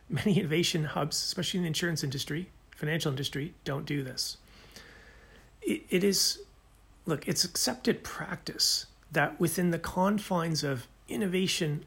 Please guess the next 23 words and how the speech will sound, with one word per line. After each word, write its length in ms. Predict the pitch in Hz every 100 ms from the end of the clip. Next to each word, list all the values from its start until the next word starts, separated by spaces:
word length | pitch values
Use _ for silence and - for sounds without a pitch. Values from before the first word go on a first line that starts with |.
| -
centers, 760 | - - 180 190 135 - 143 - - - - - - - - -
that 400 | 175 156 165 - - - - - - -
these 200 | 165 143
rules 440 | 151 190 269 226
should 240 | - 165
be 120 | 147 143
established 720 | 135 - 160 151 151 151 -
and 140 | 139
abided 540 | 123 170 254 254 131 117
by, 260 | 117 117
and 180 | - 165
the 60 | 160
purpose 640 | - - 233 - 247 -
of 360 | - 147 135 123
these 360 | 127 123 - 127
rules 600 | 120 110 107 175 - - - - - - - - -
is 180 | 165
not 340 | 170 170 190 -
to 100 | 196
stifle 720 | - - 175 202 - 123 120 -
innovation 720 | 175 156 147 160 156 147 143
center 540 | - - 147 - 131 -
creativity, 920 | - 156 139 139 - - 226 127 147